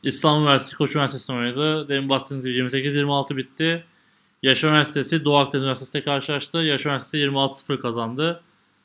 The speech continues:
Ee, bu ligde oynanmayan tek maç var. Ozu ile Kocaeli. Onlar da bu hafta sonu oynuyor. Ee,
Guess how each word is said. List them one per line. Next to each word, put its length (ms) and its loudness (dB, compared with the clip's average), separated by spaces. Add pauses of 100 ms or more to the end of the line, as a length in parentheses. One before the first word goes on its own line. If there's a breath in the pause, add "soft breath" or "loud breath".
(240)
Ee, 20 -20 (220)
bu 260 -2
ligde 220 -2
oynanmayan 640 -2 (120)
tek 220 -6
maç 240 -6
var. 500 -4
Ozu 240 -2
ile 160 0
Kocaeli. 420 0
Onlar 220 -2
da 100 0
bu 100 4
hafta 180 -2
sonu 200 -8
oynuyor. 460 -6 (920)
Ee, 40 -16